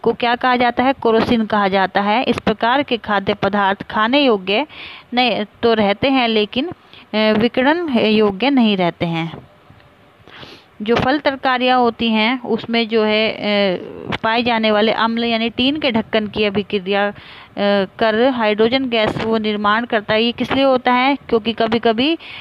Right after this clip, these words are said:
ये डिब्बों के ढक्कन जो है लीक हो जाते हैं और वो डिब्बों को फुला देती है। जिस अभि-, जिस क्रिया को क्या कहा जाता है? केरोसिन कहा जाता है। इस प्रकार के खाद्य पदार्थ जो है,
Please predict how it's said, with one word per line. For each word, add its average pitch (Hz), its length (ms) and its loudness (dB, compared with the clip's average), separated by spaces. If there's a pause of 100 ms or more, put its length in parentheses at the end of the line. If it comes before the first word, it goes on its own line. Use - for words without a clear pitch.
(120)
ये 220 100 0
डिब्बों 226 300 -2
के 247 120 -2
ढक्कन 214 360 0
जो 226 100 2
है 226 160 2
लीक 247 320 2
हो 233 120 0
जाते 202 340 -2
हैं 220 240 -4 (480)
और 208 260 2
वो 220 240 2
डिब्बों 214 320 0
को 240 160 0
फुला 226 360 0
देती 247 380 0
है। 247 340 0 (260)
जिस 226 240 -4
अभि-, 220 480 -2
जिस 233 280 -4
क्रिया 247 340 -2
को 247 140 0
क्या 240 260 -2
कहा 254 200 -2
जाता 240 260 0
है? 262 60 -2
केरोसिन 240 480 0
कहा 208 240 -2
जाता 180 300 -2
है। 175 80 0
इस - 120 0
प्रकार 254 420 0
के 247 120 -10
खाद्य 220 340 -4
पदार्थ 208 500 -2
जो 208 80 2
है, 214 240 2